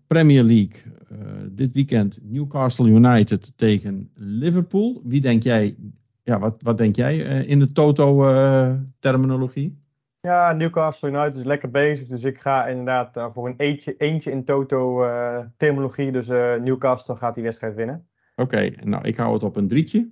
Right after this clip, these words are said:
Speaker 1: Dus een
Speaker 2: Ja.
Speaker 1: gelijk spelletje. Dan hebben we in de Eredivisie,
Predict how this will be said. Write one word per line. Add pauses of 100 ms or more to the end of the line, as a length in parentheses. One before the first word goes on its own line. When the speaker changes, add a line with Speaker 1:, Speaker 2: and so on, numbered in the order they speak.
(120)
Speaker 1:
Dus
een
Speaker 2:
Ja.
Speaker 1:
gelijk
spelletje. (1300)
Dan
hebben
we
in
de (140)
Eredivisie,